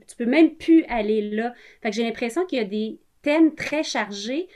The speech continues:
justement autour de, des notions homme-femme, masculin, féminin, c'est hyper chargé, là. Il y a des choses, des fois, que c'est comme un peu, c'est un terrain miné en partant. Si tu dis, «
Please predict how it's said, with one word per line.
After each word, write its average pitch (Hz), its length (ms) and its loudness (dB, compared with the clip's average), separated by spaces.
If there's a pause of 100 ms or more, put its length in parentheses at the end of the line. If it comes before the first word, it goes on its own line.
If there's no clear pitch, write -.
(220)
justement 262 560 -4
autour 285 280 -8
de, 196 380 -6
des 190 220 -10
notions 208 480 -4
homme-femme, 240 800 -4 (760)
masculin, 214 520 -4
féminin, 220 400 -4
c'est 214 320 -12 (120)
hyper 269 840 -4
chargé, 202 720 -10
là. 190 100 -10
Il 190 60 -10
y 185 60 -8
a 180 40 -8
des 196 140 -8
choses, 285 260 -6
des 233 100 -8
fois, 294 180 -10
que 262 120 -10
c'est 202 180 -14
comme 277 320 -6
un 190 120 -6
peu, 269 220 -10
c'est - 300 -16
un 190 120 -8
terrain 254 520 -4
miné 247 420 -4 (120)
en 277 140 -4
partant. 247 600 -6 (680)
Si - 680 -8
tu 208 380 -6
dis, « 220 540 -4